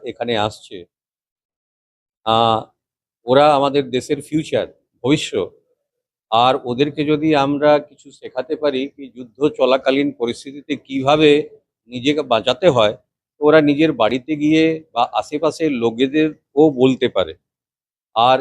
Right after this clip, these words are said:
এই কীভাবে সেফটি নেয়া, নেওয়া হবে,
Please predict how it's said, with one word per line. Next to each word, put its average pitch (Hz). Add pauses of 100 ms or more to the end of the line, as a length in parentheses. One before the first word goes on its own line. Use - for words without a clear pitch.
এই 151 (1200)
কীভাবে 156
সেফটি 160
নেয়া, 156 (420)
নেওয়া 117
হবে, 120